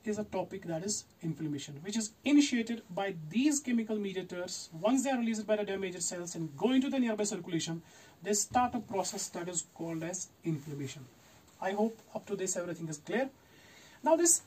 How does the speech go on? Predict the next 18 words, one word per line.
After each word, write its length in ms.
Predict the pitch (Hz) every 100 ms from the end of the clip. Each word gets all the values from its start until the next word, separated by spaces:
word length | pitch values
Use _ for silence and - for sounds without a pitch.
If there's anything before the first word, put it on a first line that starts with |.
| -
inflammation 500 | 247 262 294 294 302
process, 540 | 269 269 262 294 - - - - - -
it 260 | 247 277 -
consists 420 | 247 247 - 262 -
of, 140 | 214
for 100 | 214
the 100 | 214
sake 240 | 208 269
of 140 | 269 233
understanding, 640 | 214 220 - 190 180 220 - - - - - - 185
we 120 | 220
divide 360 | 185 202 233
this 180 | 226 233
inflammation 600 | 220 202 208 190 - 202 -
into 240 | 190 175 175
three 220 | - 202
steps: 480 | - 156 - - 151
vasodilation, 760 | 180 208 233 226 233 214 262